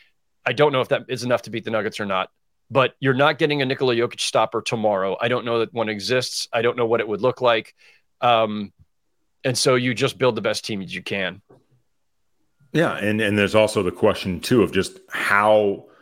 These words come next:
Speaker 2: the team the Lakers build this offseason, whether something unexpectedly brand new or running it back,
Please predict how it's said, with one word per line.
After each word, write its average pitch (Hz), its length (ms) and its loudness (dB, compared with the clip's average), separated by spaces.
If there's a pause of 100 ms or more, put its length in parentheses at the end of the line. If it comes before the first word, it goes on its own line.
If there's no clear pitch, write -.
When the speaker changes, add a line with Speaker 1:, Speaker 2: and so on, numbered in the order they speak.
(400)
Speaker 2:
the 98 80 -2
team 135 340 2
the 120 80 4
Lakers 101 580 2
build 101 460 2
this 95 200 0
offseason, 92 680 0
whether 87 360 0
something 87 640 -6 (320)
unexpectedly 107 600 0
brand 92 360 -2
new 95 280 2
or 90 340 -2
running 92 360 -4
it - 200 -10
back, 92 400 -4